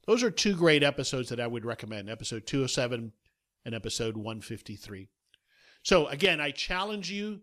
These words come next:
to get a handle on your financial numbers, understand what they were, even if it's, you know, not gonna be good. The, the more you know, the better you can then put your arms around it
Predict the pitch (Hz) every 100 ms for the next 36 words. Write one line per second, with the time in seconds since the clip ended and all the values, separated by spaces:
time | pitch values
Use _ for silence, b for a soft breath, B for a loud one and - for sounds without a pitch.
0 | _ _ - 135 135 127 117 151 156 175
1 | 170 147 139 135 - 127 135 156 - 139
2 | 139 156 170 170 - _ b b b b
3 | - 139 156 156 - 156 151 139 139 131
4 | 123 120 131 151 185 165 _ 127 131 143
5 | 135 127 123 - - - b b b 131
6 | 120 123 139 156 147 143 127 139 156 185
7 | - b b b b - 120 120 120 120
8 | 139 147 147 139 139 143 160 131 117 131
9 | 139 131 131 - 123 127 135 131 123 -
10 | 123 127 113 127 147 147 143 139 143 147
11 | 143